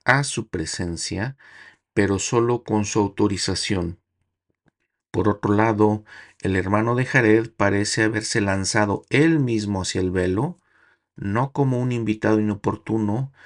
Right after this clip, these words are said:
pero técnicamente como uno que no había sido invitado. Obviamente, el Señor mismo estaba enlazando esta fe sin precedente con una visión también sin precedente.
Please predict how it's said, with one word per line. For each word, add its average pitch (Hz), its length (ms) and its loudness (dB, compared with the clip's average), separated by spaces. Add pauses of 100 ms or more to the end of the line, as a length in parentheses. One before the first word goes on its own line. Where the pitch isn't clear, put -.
(360)
pero 98 240 -2
técnicamente 107 1300 0
como 101 480 0
uno 113 420 0 (280)
que 92 140 -4
no 98 340 0
había 107 300 4
sido 98 300 -2
invitado. 87 680 -4 (720)
Obviamente, 107 960 0 (320)
el 95 180 -4
Señor 101 480 -2
mismo 113 640 0
estaba 101 760 0
enlazando 104 840 -4
esta 104 280 -4
fe 101 260 -2
sin 101 300 -4
precedente 95 920 -4 (560)
con 104 220 -2
una 117 340 0
visión 120 640 0
también 101 380 -2
sin 95 240 -6
precedente. 92 880 -6